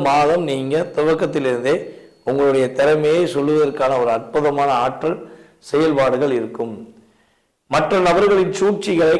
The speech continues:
கண்டுபிடித்து அதற்கு சரியான பதிலடி கொடுத்து நீங்க வெற்றி பெறுவதற்கான ஆற்றல் உங்களுக்கு ஏற்பட போகுது. கொஞ்சம் செலவுகள் கொஞ்சம் அதிகரிக்கும்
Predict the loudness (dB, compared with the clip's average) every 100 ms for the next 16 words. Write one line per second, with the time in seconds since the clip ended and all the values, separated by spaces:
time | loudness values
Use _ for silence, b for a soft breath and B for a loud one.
0 | 0 0 0 0 -2 0 0 2 2 -2
1 | -2 0 2 2 2 2 2 2 0 -2
2 | -4 -2 -2 -2 -4 -6 -4 -2 0 0
3 | -2 -2 0 0 0 -2 -2 -4 B B
4 | B B -4 -2 -2 0 2 2 0 -2
5 | 0 0 0 -2 -6 B B B B B
6 | -2 0 0 2 2 4 4 4 2 2
7 | 2 2 2 2 0 -4 -14